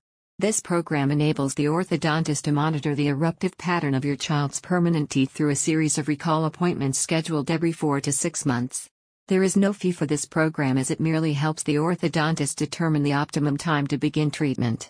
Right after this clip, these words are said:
Shahar Orthodontics strongly recommends that you consider early treatment options for your child. Early treatment can prevent reverse bites, protruded front teeth, some types of crooked faces,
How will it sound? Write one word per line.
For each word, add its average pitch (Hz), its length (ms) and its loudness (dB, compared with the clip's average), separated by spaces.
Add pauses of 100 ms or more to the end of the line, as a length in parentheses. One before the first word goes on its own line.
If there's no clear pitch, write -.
Shahar 180 480 0
Orthodontics 147 760 0
strongly 156 520 0
recommends 151 560 0
that - 140 -4
you 156 120 0
consider 156 520 -2
early 165 320 2
treatment 147 520 -2
options 151 520 -2
for 147 120 -2
your 135 160 0
child. 131 520 -4 (420)
Early 220 300 2
treatment 147 480 -2
can 147 160 -4
prevent 151 360 0
reverse 170 460 0
bites, 135 420 -2 (200)
protruded 175 460 0
front 151 280 -2
teeth, 143 380 -2 (180)
some 190 240 0
types 151 340 -2
of 147 120 -2
crooked 175 360 -2
faces, 147 680 -2